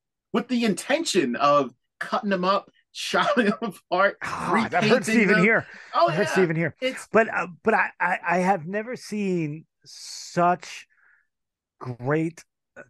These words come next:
Speaker 2: custom artwork, uh, than when you and I went to Legion Con
Speaker 1: Mm-hmm.
Speaker 2: in New Jersey just,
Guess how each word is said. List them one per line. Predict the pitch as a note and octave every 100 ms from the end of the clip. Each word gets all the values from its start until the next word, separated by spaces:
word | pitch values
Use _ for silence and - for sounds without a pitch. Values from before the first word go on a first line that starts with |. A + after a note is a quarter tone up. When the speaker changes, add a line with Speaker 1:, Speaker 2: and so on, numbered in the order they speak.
| -
Speaker 2:
custom | - F3 D#3 - E3+ E3 D#3+ D#3 - _ _ -
artwork, | C3+ C#3+ - - C#3 C#3+ C3+ - - - _ _ _ -
uh, | C#3 C3 C3 B2+ B2+ - - _
than | - C3 D#3 D3+
when | C#3+ C3+
you | C3 E3
and | E3+ D#3
I | D3 C#3 C#3+
went | B2 B2 A#2
to | - A#2+
Legion | B2 D3+ A2+ A2 G2+
Con | A2 G#2 G#2 G2+ G2 _ F3
Speaker 1:
Mm-hmm. | D#3 F3+ A#2
Speaker 2:
in | A#2 A#2+
New | B2
Jersey | A2+ A#2+ C3+ A#2+ A#2 A2+
just, | C3 A2+